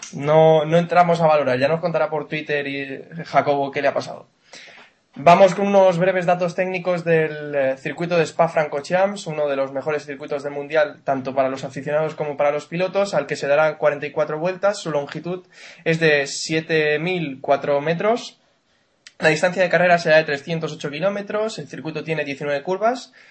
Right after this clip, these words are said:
diez a izquierda y nueve a derecha. La carga aerodinámica es media, el desgaste de los frenos también es medio. Y los neumáticos, pues el desgaste es medio bajo. Se consumen unos dos coma veintiuno kilogramos aproximadamente por vuelta. Se hacen cincuenta y dos cambios de marcha.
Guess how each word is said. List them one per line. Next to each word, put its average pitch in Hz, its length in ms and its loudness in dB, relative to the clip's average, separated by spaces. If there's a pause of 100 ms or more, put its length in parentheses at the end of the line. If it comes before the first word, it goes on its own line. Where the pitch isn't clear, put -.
(160)
diez 165 260 0
a 151 60 -2
izquierda 160 400 -2
y - 20 -2
nueve 147 220 4
a - 20 8
derecha. 185 480 0
La 156 140 2
carga 151 240 0
aerodinámica 143 680 -2
es - 320 -10 (220)
media, 190 480 0
el 160 80 -4
desgaste 139 400 -4
de - 20 -4
los 135 160 -2
frenos 143 300 -6
también 135 180 -2
es 127 120 -6
medio. 180 440 -2 (420)
Y 160 60 2
los 170 160 4
neumáticos, 170 640 0
pues 143 160 -8
el 139 100 -4
desgaste 135 400 0
es 151 80 -2
medio 139 300 -2
bajo. - 340 0 (100)
Se - 200 -6
consumen 180 500 0
unos 156 320 0
dos 170 180 2
coma 156 200 2
veintiuno 151 400 -2
kilogramos 143 500 2
aproximadamente 139 560 -2
por 139 220 -2
vuelta. 196 560 0 (340)
Se - 160 2
hacen 170 240 4
cincuenta 143 380 -2
y - 20 2
dos 156 140 0
cambios 147 260 2
de 147 80 0
marcha. 190 600 2